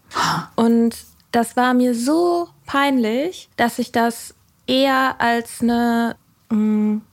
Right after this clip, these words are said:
ja, irgendwie halt Angst vor engen Räumen, weil ich das Gefühl hatte, das können Leute besser nachvollziehen. Also das ist denen irgendwie ein Begriff, so Platzangst zu haben oder so, ne? Das hat aber zum Beispiel dazu geführt, dass ich, mm, Flugzeuge,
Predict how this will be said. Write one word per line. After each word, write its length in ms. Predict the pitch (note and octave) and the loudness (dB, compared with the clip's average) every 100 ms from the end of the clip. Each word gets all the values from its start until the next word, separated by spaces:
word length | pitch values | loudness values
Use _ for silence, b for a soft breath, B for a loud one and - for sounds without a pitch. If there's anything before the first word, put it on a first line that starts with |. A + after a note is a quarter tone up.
| _ _ - | _ _ -2
ja, 220 | B3 A#3+ | 0 2
irgendwie 260 | A#3 A3+ A3+ | 0 -2 -2
halt 140 | A3+ | -2
Angst 220 | A#3 A#3 | -2 -2
vor 100 | - | -2
engen 220 | - A3+ A3 | -2 0 0
Räumen, 340 | A3 G#3+ G3 | 0 0 0
weil 80 | G3 | -4
ich 60 | - | -6
das 140 | - | -10
Gefühl 200 | A3+ C#4+ | -4 -2
hatte, 140 | B3 | 0
das 160 | A3+ A3+ | -2 -4
können 240 | - C4 A#3+ | -2 0 0
Leute 280 | A3 A3 | 0 -2
besser 260 | G#3+ A3 G#3+ | -6 -6 -4
nachvollziehen. 880 | G3+ A3+ - - - - - F#3 G#3 | -2 -2 -6 -10 -10 -10 -8 -6 -4
Also 160 | - G3 | -2 -2
das 180 | G#3 - | -2 -4
ist 160 | B3 B3 | -4 -2
denen 120 | A3 | 0
irgendwie 260 | A3+ A3 | 0 2
ein 80 | A3 | 0
Begriff, 400 | G#3 - A#3 A3+ | 0 -2 -2 -2
so 220 | - F#3 | -4 -8
Platzangst 640 | F#3 - G3 - F3 F3 - | -4 -4 -4 -4 -4 -4 -4
zu 160 | F#3+ | -4
haben 260 | E3 D#3+ E3 | -2 -2 -4
oder 220 | F3 E3 | -4 -8
so, 180 | E3 - | -8 -10
ne? 300 | F#3 G3 A#3+ F4 B B B B B | -6 -4 -4 -6 B B B B B
Das 220 | G#3+ G3+ | -4 -4
hat 360 | A3+ - A#3 - - _ | -4 -2 -2 -2 -8 _
aber 220 | A#3+ A#3 A#3+ | -4 -2 -2
zum 120 | B3+ | 0
Beispiel 280 | A#3 B3 A#3+ | 0 0 -4
dazu 280 | A#3 - G#3+ | -4 -6 -10
geführt, 560 | A3+ - E4 D#4 D4 | -10 -4 0 2 2
dass 200 | A3 A3 | -2 -2
ich, 260 | A3 A3+ - _ _ | -4 -4 -8 _ _
mm, 340 | A#3 A3+ A3+ A3+ - - _ _ _ | 0 2 2 0 -4 -14 _ _ _
Flugzeuge, 840 | - - F#4+ - - B3 B3 C4 | -6 0 0 0 0 2 2 2